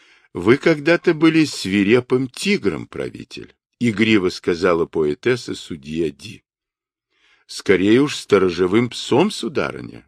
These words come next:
ответил судья и повернулся к псаломщику.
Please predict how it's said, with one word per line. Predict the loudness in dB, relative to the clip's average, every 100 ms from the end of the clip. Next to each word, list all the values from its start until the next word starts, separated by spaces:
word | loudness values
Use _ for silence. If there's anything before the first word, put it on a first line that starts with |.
| _
ответил | -10 -10 -4 -4 -4 -10
судья | -8 -10 -6 0 0 0 _ _ _ _
и | -4
повернулся | 0 0 0 -2 -4 -4 -6 -8
к | -8
псаломщику. | -4 -4 -4 -10 -16 -18 -18 -20